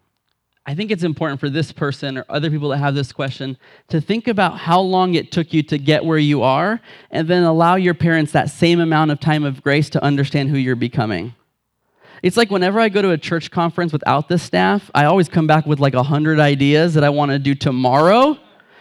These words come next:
But they weren't with me the whole, like, eighty hours I was eating Taco Bell, hanging out with pastors and donors of Chi Alpha. And they're like, "Whoa, whoa, whoa, we're changing the name of everything." And I'm like, "The Lord told me through this popular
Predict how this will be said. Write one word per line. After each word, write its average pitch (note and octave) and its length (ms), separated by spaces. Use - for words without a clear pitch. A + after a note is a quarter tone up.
But D#3 100
they A#3+ 140
weren't A#3+ 260
with A#3 220
me A3 100
the E3+ 140
whole, F3 260
like, D#3+ 220
eighty F3 280
hours D#3 440
I C#3+ 100
was D3 180
eating D#3+ 220
Taco E3 320
Bell, E3 180
hanging E3+ 300
out E3 140
with D#3 100
pastors E3+ 560
and D3+ 140
donors D#3+ 320
of D#3 120
Chi E3 160
Alpha. F#3 300
And D#3 140
they're E3 80
like, D#3+ 180
"Whoa, C4+ 240
whoa, C4+ 140
whoa, C4 180
we're G3+ 140
changing G#3+ 460
the F#3+ 40
name F#3+ 240
of D#3 80
everything." A#3+ 540
And A3 100
I'm G3+ 100
like, F3+ 180
"The F3+ 80
Lord A3 420
told B3 240
me A#3 160
through E3+ 220
this F3+ 200
popular G3+ 720